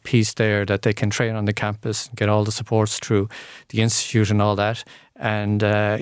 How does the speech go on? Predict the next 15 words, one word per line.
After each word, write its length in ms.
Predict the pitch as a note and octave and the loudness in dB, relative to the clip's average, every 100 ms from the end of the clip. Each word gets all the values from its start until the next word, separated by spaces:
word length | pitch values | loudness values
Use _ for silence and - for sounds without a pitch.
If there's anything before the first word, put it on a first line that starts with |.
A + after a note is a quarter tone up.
| - | -6
you 140 | - C#3 | 0 2
know, 140 | F#2+ | 2
have 240 | - C3 | 0 -2
that 180 | A#2+ A#2+ | 0 0
support. 440 | - A2 A2+ G2 A#2 | 0 2 2 2 2
And 160 | A#2 | 2
really, 240 | A#2 B2+ A#2 | 4 4 4
that's 280 | A#2 G#2+ A#2+ | 0 0 2
a 40 | |
really 220 | A2 G#2 | 4 4
important 480 | G2 A#2+ A#2 D3 A#2 | 2 0 0 -2 -4
po-, 120 | - _ | -6 _
piece, 280 | - G2 - | -4 -2 -2
is 140 | A#2 - | -6 -2
that, 200 | G#2 | -2